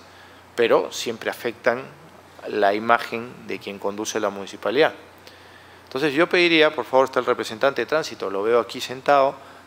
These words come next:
que se tome en cuenta esto para buscar una situación equilibrada. Eh, voy a, voy a buscar el, el video este y se los voy a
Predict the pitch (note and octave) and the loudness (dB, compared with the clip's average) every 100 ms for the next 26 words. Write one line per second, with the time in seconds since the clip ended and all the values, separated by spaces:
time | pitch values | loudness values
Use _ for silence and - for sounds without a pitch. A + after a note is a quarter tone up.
0 | - G2+ - - B2 A2+ G#2+ C3 A#2+ A#2+ | -18 -14 -6 -4 -2 -4 0 -2 4 2
1 | A#2 - C3 - - - - - - - | 2 -4 -8 -8 -20 -20 -20 -20 -12 0
2 | G#2 G#2+ A#2 B2+ - C#3 C#3 C#3+ - - | 4 4 2 -2 2 4 4 -2 -12 -10
3 | C3+ C3 B2+ B2+ B2 A2 G#2+ G#2 G#2+ - | -6 -6 -6 -8 -10 -12 -8 -4 -4 -4
4 | - G2+ F#2+ - A#2+ A#2 A2 G2 F#2 G#2 | -10 -6 -6 -4 -4 -4 -6 -8 -2 2
5 | C#3+ G#2 - - - - - - - - | 4 2 -2 -10 -20 -20 -20 -20 -20 -20
6 | - - - - - A2 G#2+ A2 D3+ E3 | -20 -20 -20 -20 -14 -4 -2 4 6 8
7 | D#3+ C#3+ A#2+ A2+ G#2+ G#2 G2+ A2 B2 D3+ | 6 6 4 4 4 0 -4 -2 4 6
8 | D3+ B2 - F3 F3 C3+ A#2 A2+ A2+ B2+ | 6 4 4 4 6 4 2 0 2 6
9 | D#3 D3 D3 C#3+ - - - - - - | 8 8 4 0 -10 -12 -20 -20 -20 -18
10 | A2 A2+ G#2 G#2 C3 C3+ C3 | -10 -4 -2 2 6 6 4